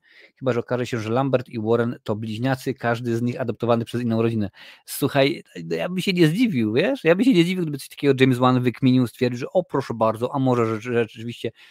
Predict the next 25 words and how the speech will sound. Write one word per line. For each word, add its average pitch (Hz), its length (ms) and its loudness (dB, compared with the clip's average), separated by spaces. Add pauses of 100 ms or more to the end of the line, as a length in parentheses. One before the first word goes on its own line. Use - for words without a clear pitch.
(280)
i 143 100 -6
na 139 100 -2
przykład 123 260 -4
potem 120 260 -2
jednego 117 380 0
z 113 60 -6
nich 117 240 -2
uśmiercamy 170 800 -2 (600)
albo 139 280 0
coś 175 280 0
i 143 100 -10
w - 80 -14
tym 139 80 -4
momencie 131 220 -2
zostanie 131 240 0
tylko 127 200 -2
jeden, 123 280 2
jeden 123 320 -2
koleś. 107 320 -2
No, 107 280 -6 (920)
mnóstwo 160 500 -4
jest 117 280 -6
głupich, 131 400 -10
absurdalnych 127 460 -2
pomysłów. 127 340 -6